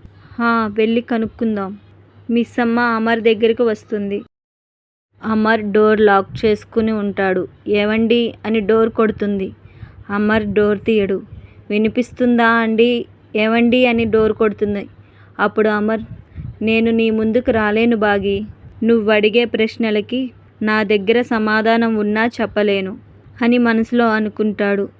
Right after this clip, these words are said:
అప్పుడు మిస్సమ్మ బయట నుంచి, "ఏమైంది ఈయనకి?" అనుకుంటుంది. అప్పుడు అమర్, "మీరు ఎదురు చూసే కళ ఎప్పటికీ మీ కళ్ళ ముందు రాదు అని చెప్పలేను. చావు పుట్టుకలు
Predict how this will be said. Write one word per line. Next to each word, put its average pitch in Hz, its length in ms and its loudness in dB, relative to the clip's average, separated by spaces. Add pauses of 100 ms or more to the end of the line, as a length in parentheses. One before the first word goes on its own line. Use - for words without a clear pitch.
(140)
అప్పుడు 220 300 0
మిస్సమ్మ 214 540 -2
బయట 208 320 -2
నుంచి, 220 460 -2 (480)
"ఏమైంది 262 600 4
ఈయనకి?" 226 580 0 (400)
అనుకుంటుంది. 208 800 -2 (440)
అప్పుడు 220 340 -2
అమర్, 220 380 -2 (840)
"మీరు 233 240 2
ఎదురు 226 500 2
చూసే 247 260 -2
కళ 214 420 -4 (400)
ఎప్పటికీ 247 680 0
మీ 254 180 2
కళ్ళ 220 340 0
ముందు 233 400 2
రాదు 208 360 0
అని 220 320 2
చెప్పలేను. 208 600 -4 (720)
చావు 226 340 0
పుట్టుకలు 233 720 -2